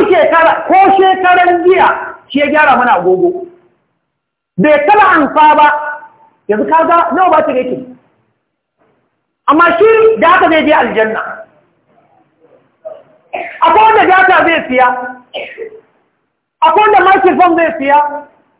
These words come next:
Ko yau da safe akwai baiwa Allah da ta yi wakafin mafici. Suna ina? Kun gani ko?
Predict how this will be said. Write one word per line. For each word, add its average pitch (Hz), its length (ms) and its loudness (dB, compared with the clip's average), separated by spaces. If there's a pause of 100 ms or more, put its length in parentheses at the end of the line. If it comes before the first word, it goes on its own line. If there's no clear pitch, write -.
(420)
Ko - 80 -4
yau 427 420 2
da 311 140 2
safe 339 320 2
akwai 320 240 2
baiwa 320 280 2
Allah 320 180 0
da 254 80 0
ta - 80 -6
yi 294 60 0
wakafin 294 520 0
mafici. 277 880 -2 (1040)
Suna 339 240 0
ina? 254 160 -4 (840)
Kun 233 100 -2
gani 262 220 0
ko? 320 100 0